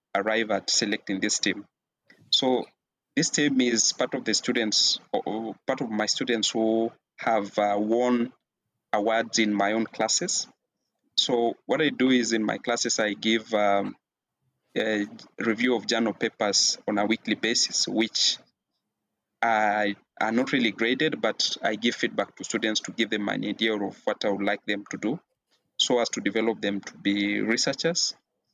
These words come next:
But at the end of the day, at the end of the semester, I grade a term paper. So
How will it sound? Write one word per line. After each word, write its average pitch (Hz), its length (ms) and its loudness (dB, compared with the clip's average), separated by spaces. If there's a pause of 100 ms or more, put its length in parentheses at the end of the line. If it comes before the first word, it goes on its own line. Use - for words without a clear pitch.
(160)
But 117 200 -4
at 110 140 0
the 120 40 0
end 156 140 2
of 147 120 0
the 113 120 0
day, 113 300 2
at 107 120 0
the 107 60 2
end 127 100 2
of 113 60 -2
the 107 80 0
semester, 113 680 -2 (400)
I 110 140 0
grade 117 340 -2
a 107 60 2
term 110 280 -4
paper. - 340 -4 (1500)
So 117 500 2